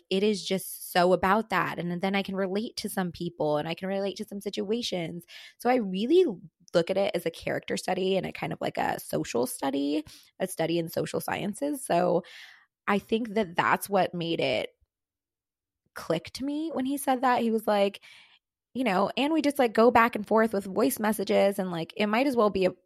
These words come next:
you might as well be a, like, do a podcast, right?" And I'm like, "Yeah, <laughs> it's kinda like Bravo therapy." And it clicked right there. I was like, "Um, what the fuck?" So I just started to think about, like,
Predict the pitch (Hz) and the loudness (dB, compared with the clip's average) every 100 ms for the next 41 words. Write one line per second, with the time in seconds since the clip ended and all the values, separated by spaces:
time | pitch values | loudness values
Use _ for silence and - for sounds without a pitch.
0 | _ _ - 220 247 240 208 175 165 - | _ _ 0 4 4 6 4 6 4 4
1 | 170 175 180 175 - 214 - - - - | -2 2 0 4 6 6 4 -4 -4 -2
2 | 151 180 190 190 185 180 - - 226 214 | 2 2 0 -2 -4 0 2 4 2 0
3 | - 196 185 185 - 165 160 160 147 - | -2 -4 -2 -4 -4 2 2 2 -2 -2
4 | 185 - - - - - - - _ _ | -2 -4 -8 -12 -16 -20 -20 -20 _ _
5 | _ _ _ _ _ _ _ _ _ _ | _ _ _ _ _ _ _ _ _ _
6 | _ _ 202 190 - - - 147 147 160 | _ _ -2 -2 -2 -6 -2 -2 -2 -2
7 | - - 170 165 - - _ _ 220 220 | -2 -4 -4 -4 -6 -18 _ _ 2 2
8 | 208 - _ - 190 208 226 - 170 233 | 0 -6 _ -12 -6 -6 -8 -10 -8 -8
9 | - _ _ - _ _ - 254 240 220 | -12 _ _ -20 _ _ 6 8 10 8
10 | 226 277 - 294 269 220 202 196 190 165 | 6 2 2 2 2 -2 -2 2 4 4
11 | 139 156 | 2 -2